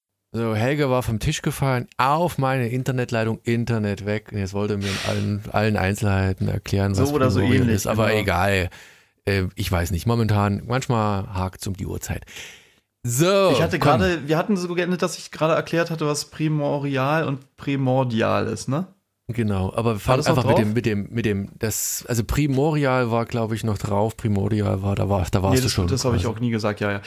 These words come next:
Speaker 2: Egal. Dann, ähm, kommen wir mal zum Comic. Oder wie? Oder
Speaker 1: Ja,
Speaker 2: wo?
Speaker 1: ja, klar.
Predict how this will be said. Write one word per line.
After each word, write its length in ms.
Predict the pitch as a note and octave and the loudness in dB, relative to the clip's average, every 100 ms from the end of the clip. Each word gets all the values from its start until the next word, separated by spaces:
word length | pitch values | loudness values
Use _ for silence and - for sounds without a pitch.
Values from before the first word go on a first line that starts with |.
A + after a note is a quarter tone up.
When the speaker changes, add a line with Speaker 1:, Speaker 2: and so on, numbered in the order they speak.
| - | -6
Speaker 2:
Egal. 380 | - C3+ A2+ G2 - - | -2 2 2 0 -10 -10
Dann, 300 | - C3+ D3 - | -2 0 0 -2
ähm, 460 | C3+ D3 D3 C#3+ C3 | 0 2 0 -4 -6
kommen 180 | - F3 | -2 0
wir 60 | |
mal 140 | E3+ D#3+ | 2 0
zum 220 | D#3+ C#3+ - - | -2 -4 -8 -8
Comic. 600 | - C#3 A#2+ G#2 - - _ _ - | 0 2 2 0 -6 -20 _ _ -6
Oder 320 | A#2+ B2+ A2 | -2 0 0
wie? 240 | A2 G#2 G#2 _ | -2 -2 -6 _
Oder 180 | - A#2 | -8 0
Speaker 1:
Ja, 80 | D3 | 2
Speaker 2:
wo? 40 | |
Speaker 1:
ja, 160 | D#3 C3 | 2 2
klar. 280 | A#2 F2+ | 0 -2